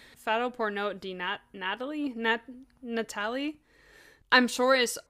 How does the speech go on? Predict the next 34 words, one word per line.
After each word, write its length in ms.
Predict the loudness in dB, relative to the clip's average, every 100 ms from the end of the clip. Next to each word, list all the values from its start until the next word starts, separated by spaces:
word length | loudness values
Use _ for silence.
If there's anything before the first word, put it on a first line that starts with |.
| -6
horribly 500 | 0 4 4 4 0
wrong, 540 | 0 0 -2 -4 -2
but 340 | 0 2 0
the 160 | -4 -4
English 320 | -2 -2 -2
translation 600 | -2 -4 -4 -6 -6 -10
is 280 | -8 -8 -10
"Made 340 | -10 -6 -6 -6
for 100 | -8
the 80 | -8
Night 220 | -8 -8
of 80 | -12
Christmas," 560 | -14 -12 -12 -14 -14
which 240 | -12 -14 -10
is 280 | -10 -12 -16 _ _
where 300 | -12 -10 -10
the 240 | -10 -12 _ -10
Christmas 340 | -8 -8 -12
concerto 380 | -12 -16 -16 -16
comes 200 | -18 -18
from. 220 | -18 -18 -20 _ _ _ _ _ _ _ _ _ _ _ _ _ _ _ _ -10
The 380 | -6 -6 -8 -12 _
instrumentation 600 | -6 -2 -2 -2 -4 -4
of 100 | -6
the 60 | -6
piece 340 | -8 -6 -6 -8
is 320 | -6 -4 -6
two 240 | -6 -4 -4
solo 380 | -2 -2 -2 0
violins 680 | 0 0 -2 -6 -6 -8 -10
and 300 | -10 -10 -10
a 60 |
solo 320 | -10 -8 -8 -10
cello, 480 | -8 -8 -4 -6